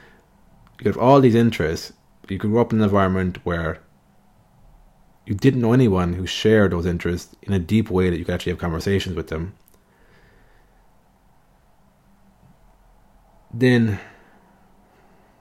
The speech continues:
what can happen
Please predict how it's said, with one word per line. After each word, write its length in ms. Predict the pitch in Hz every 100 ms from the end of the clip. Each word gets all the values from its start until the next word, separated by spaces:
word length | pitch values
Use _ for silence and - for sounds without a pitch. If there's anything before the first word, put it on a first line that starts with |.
| _ _ _ _ _ _ _ _ _ _ _ _ _ _ _ _ _ _ _ _ _ _ _ _ _ _ _ _ _ _ _ _ _ _ _
what 200 | - 113
can 260 | - - 135
happen 500 | 123 104 78 87 101